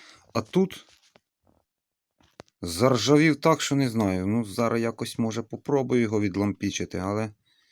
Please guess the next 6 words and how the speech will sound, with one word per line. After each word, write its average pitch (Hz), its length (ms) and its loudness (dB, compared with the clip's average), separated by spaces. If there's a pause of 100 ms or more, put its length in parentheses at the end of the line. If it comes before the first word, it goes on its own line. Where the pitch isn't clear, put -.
(320)
побачимо. 92 680 -4 (1900)
Отак 98 440 0
я 101 60 4
його 92 220 4
зміг 90 300 2
розібрати. 90 680 0